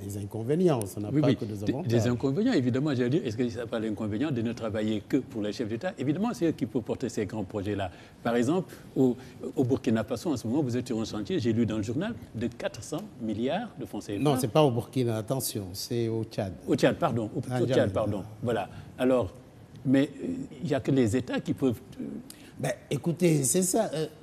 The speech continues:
Speaker 2: Alors, donc, vous ne travaillerez que pour eux ?
Speaker 1: Non, pas pour eux. Je ne travaille pas pour les chefs d'État. Les chefs d'État me font des commandes, mais je travaille,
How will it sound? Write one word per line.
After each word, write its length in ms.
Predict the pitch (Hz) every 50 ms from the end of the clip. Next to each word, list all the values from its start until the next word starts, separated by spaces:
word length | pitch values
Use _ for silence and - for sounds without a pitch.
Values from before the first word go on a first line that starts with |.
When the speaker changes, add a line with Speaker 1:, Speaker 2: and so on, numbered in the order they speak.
| - - -
Speaker 2:
Alors, 180 | 147 135 113 - -
donc, 260 | 120 156 202 175 -
vous 120 | 139 156
ne 60 | 156
travaillerez 520 | 156 - 151 139 131 127 127 123 156 214 -
que 100 | - 131
pour 220 | 110 147 143 202
eux ? 100 | 262 277 - - - - - - - - - - -
Speaker 1:
Non, 240 | 185 220 240 220 202
pas 180 | 208 - 240 233
pour 340 | - 196 160 139 147 156 151
eux. 60 | 139
Je 40 | 120
ne 60 | -
travaille 240 | 127 127 123 135 135 -
pas 120 | 226 190
pour 180 | 151 131 127 113
les 100 | 104 107
chefs 220 | - - 120 101
d'État. 440 | 104 143 180 180 190 196 160 139 123
Les 140 | 110 110 113
chefs 260 | 104 - 139 117 104
d'État 420 | 95 120 113 - - 143 143 139 127
me 160 | 117 107 101
font 280 | 95 - - 131 120 113
des 140 | 104 101
commandes, 460 | 101 - 170 170 202 214 190 151 123 110
mais 80 | 110
je 100 | 101 104 101
travaille, 520 | - - 117 120 123 135 139 135 120